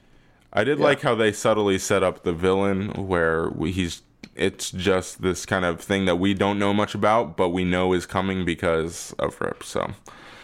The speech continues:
Speaker 1: yeah.
Speaker 2: Yeah.
Speaker 1: So I, I, I, I like the episode. It's not my favorite, but it, it's, it's good. All right.
Speaker 2: Oh,
Speaker 1: Yeah.
Speaker 2: uh, I think, again, another positive from this episode. One of the best scenes, I have to say,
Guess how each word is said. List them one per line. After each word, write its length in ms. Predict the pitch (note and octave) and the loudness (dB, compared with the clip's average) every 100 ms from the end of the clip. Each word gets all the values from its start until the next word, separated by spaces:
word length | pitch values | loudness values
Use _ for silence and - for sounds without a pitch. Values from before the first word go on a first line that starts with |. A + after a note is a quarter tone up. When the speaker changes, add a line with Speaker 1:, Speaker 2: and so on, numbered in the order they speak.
| - - - - | -20 -20 -20 -14
Speaker 1:
yeah. 300 | - F2 E2+ | 0 2 2
Speaker 2:
Yeah. 200 | F#2 - - _ _ _ _ - | 2 0 -4 _ _ _ _ -12
Speaker 1:
So 280 | - C3 B2+ | 0 2 4
I, 160 | E2 - - | 2 0 2
I, 240 | C#3 D#3 - | 2 2 0
I, 260 | E3 F#3+ - - | 2 2 0 -2
I 80 | |
like 240 | F#3+ E3+ E3 | 2 2 2
the 80 | D#3+ | 0
episode. 400 | C#3 E3 D3 C#3 | 2 2 2 2
It's 220 | - D3+ | 0 0
not 240 | D3 C3+ | 0 2
my 140 | A#2+ A2+ | -2 0
favorite, 460 | A#2 G#2+ A2 G2+ | 2 2 2 2
but 140 | G2+ G2 | 0 0
it, 160 | F#2+ - | -2 -2
it's, 280 | A#2+ B2 - | -2 -2 -4
it's 200 | - - | -4 -2
good. 220 | - - - - - - - - - - - - - _ - - A2+ | -2 -4 -10 -20 -20 -20 -20 -20 -20 -20 -20 -20 -20 _ -20 -4 0
All 140 | A2+ | 2
right. 200 | G2 D2+ | 2 4
Speaker 2:
Oh, 300 | D#3+ D3+ G#2 - _ | 6 6 2 -6 _
Speaker 1:
Yeah. 140 | - C3+ | 2 4
Speaker 2:
uh, 320 | C3 C3 - G2+ | 4 4 2 -2
I 60 | B2 | -2
think, 220 | E3 - | -2 0
again, 360 | A#2 G#2+ A#2 G2 | -2 0 0 0
another 260 | G#2 G#2+ | -2 -4
positive 540 | - G2+ G#2 F#2+ F#2 E2 | -2 0 0 0 -8 -8
from 180 | F2+ | -10
this 160 | F2 - | -10 -8
episode. 420 | F2 - F#2+ F2 | -10 -8 -10 -8
One 140 | F2+ G2+ | -6 -6
of 100 | F#2+ | -4
the 80 | F#2 | -6
best 680 | - G#2 G#2 G2+ - - - | -4 0 0 -2 -14 -14 -14
scenes, 500 | - G2 D#2+ D#2+ - _ _ - - - _ - | -10 -8 -8 -12 -16 _ _ -20 -20 -20 _ -8
I 120 | F#2 | -2
have 260 | G2+ F#2+ - | 0 0 -2
to 80 | E2+ | -12
say, 220 | - | -10